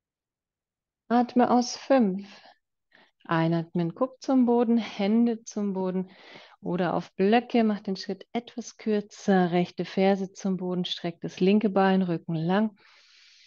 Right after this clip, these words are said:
Zieh die linke Hüfte zurück und tauch über das linke Bein. Atme ruhig ein. Und atme aus.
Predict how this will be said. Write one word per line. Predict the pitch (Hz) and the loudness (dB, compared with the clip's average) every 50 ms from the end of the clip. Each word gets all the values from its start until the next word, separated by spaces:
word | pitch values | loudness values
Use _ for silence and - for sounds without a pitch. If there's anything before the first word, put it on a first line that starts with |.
| _ _ _ _ _ _ _ _ _ _ _ _ _ _ _ | _ _ _ _ _ _ _ _ _ _ _ _ _ _ _
Zieh | - - 226 233 | -4 0 2 4
die | 233 233 | 6 6
linke | 220 220 214 214 214 214 208 | 6 6 6 4 2 0 -4
Hüfte | 202 202 - - 196 196 | -4 -4 -6 -8 -10 -10
zurück | - - - 208 208 240 247 240 | -10 -10 -10 -6 -4 -4 -4 -2
und | 226 208 202 - | -2 -4 -4 -4
tauch | - 185 185 180 180 185 190 185 - | -4 -2 0 2 2 2 0 -2 -4
über | - - 196 196 196 196 196 | -4 -2 0 0 2 0 0
das | 185 180 165 - - | 0 -2 -4 -6 -6
linke | 160 156 165 160 156 - - | -4 -4 -4 -4 -4 -6 -8
Bein. | 175 - 165 156 156 156 156 156 165 165 - - - - - - - - - _ _ _ _ - _ _ _ _ _ _ _ _ _ _ _ _ _ _ _ _ _ _ _ _ _ - | -8 -6 -6 -6 -6 -6 -6 -6 -8 -10 -12 -16 -20 -20 -20 -20 -20 -20 -20 _ _ _ _ -20 _ _ _ _ _ _ _ _ _ _ _ _ _ _ _ _ _ _ _ _ _ -2
Atme | - 196 202 208 202 - - 220 | 2 4 4 4 2 2 0 0
ruhig | 208 208 208 220 214 - - | 2 4 2 2 2 0 -4
ein. | 185 170 170 170 165 - _ _ _ _ _ _ _ _ _ _ _ _ _ _ _ _ _ _ _ _ _ _ _ _ _ _ _ _ _ _ _ _ _ _ _ _ _ _ _ _ _ _ _ _ _ _ - | -4 -4 -4 -4 -6 -10 _ _ _ _ _ _ _ _ _ _ _ _ _ _ _ _ _ _ _ _ _ _ _ _ _ _ _ _ _ _ _ _ _ _ _ _ _ _ _ _ _ _ _ _ _ _ -2
Und | 269 269 254 240 226 214 208 202 190 180 175 170 170 160 - | 0 2 4 4 2 2 0 -2 -4 -6 -8 -12 -14 -14 -12
atme | 202 156 160 165 175 - - - - 220 233 - | -8 -6 -6 -6 -6 -6 -6 -4 -4 -4 -4 -4
aus. | 196 170 - - - - - - - - - _ | -10 -12 -12 -14 -16 -20 -20 -20 -20 -20 -20 _